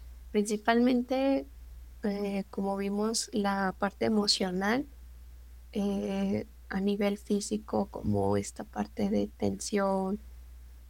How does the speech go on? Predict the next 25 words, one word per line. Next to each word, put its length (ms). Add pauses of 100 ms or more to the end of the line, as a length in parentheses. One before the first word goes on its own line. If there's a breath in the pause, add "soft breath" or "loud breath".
eh, 300
dolores, 880 (380)
se 200
ve 140
mucho 360
reflejado 720
como 260
nuestra, 680 (500)
en 160
nuestra 260
mandíbula, 600
la 140
tensión 400
en 120
la 80
mandíbula 640 (120)
y 120
en 140
la 60
espalda, 420
por 200
eso 180
el 80
ejemplo 440
de, 240